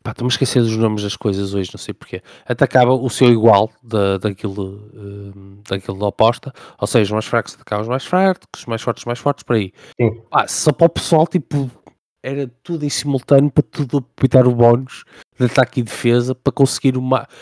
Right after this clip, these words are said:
Speaker 1: mandar abaixo o maior número de antenas possível e, ehm,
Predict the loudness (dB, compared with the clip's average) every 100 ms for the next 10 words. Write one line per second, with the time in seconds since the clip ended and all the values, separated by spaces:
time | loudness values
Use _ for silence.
0 | -16 0 4 6 6 6 4 2 -8 -4
1 | 2 4 4 4 2 4 6 6 4 0
2 | 0 -6 -8 -4 -2 -4 -6 -18 -20 _
3 | _ _ _ 2 6 8 10 10 8 6
4 | 2 -2